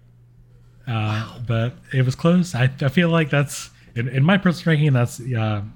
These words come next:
Hosoda's third best film, but I know that you rank it pretty high. Uh,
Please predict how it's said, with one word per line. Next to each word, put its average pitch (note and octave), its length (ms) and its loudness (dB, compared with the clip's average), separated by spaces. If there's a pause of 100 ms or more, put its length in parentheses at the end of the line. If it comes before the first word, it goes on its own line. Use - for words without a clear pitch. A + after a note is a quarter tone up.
(120)
Hosoda's A2+ 400 -2
third A#2+ 440 -2
best B2+ 260 -2
film, B2 340 0
but A2 100 0
I A2 80 0
know A2 80 0
that G#2 140 -4
you G#2 200 -4
rank G#2+ 180 -4
it A#2 120 -8
pretty G2+ 180 -8
high. G#2+ 500 -4 (560)
Uh, G#2 320 -6